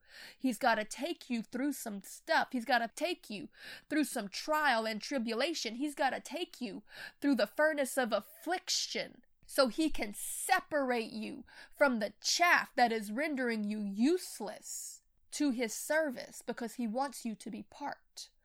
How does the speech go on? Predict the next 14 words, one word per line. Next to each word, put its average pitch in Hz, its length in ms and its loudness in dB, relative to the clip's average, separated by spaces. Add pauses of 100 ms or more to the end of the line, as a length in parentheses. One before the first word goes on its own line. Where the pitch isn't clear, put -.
(280)
of 214 200 -10
him, - 400 -14 (520)
his 220 200 -8
body, 262 520 -8 (420)
the 220 80 -8
bread. 240 600 -8 (580)
But 202 120 -6
he 226 100 -4
can't 247 280 -4
make 254 240 -4
bread 277 280 -2
out 220 180 -4
of 214 120 -8
wheat - 500 -6